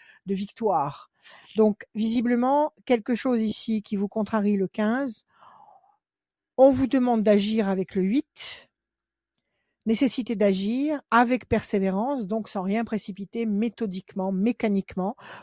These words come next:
pour obtenir un événement nouveau qui va vous faire basculer dans le contraire de l'obscurité, c'est-à-dire la lumière, le dix-neuf et le vingt. Alors, quelle est votre question, ma chère Christine ?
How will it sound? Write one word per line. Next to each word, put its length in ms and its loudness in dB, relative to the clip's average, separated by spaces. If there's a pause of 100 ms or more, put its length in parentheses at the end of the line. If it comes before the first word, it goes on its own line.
(100)
pour 160 2
obtenir 400 0
un 120 2
événement 420 2
nouveau 300 2
qui 180 -6
va 120 2
vous 120 -2
faire 220 -4
basculer 580 -4 (340)
dans 100 -2
le 60 -2
contraire 440 -2
de 100 -2
l'obscurité, 680 -4
c'est-à-dire 400 -4
la 100 0
lumière, 380 0
le 120 2
dix-neuf 420 -4
et 40 -4
le 80 -4
vingt. 260 -12 (500)
Alors, 220 4
quelle 160 4
est 60 4
votre 260 -2
question, 520 -6 (240)
ma 120 -4
chère 460 -2
Christine ? 720 -6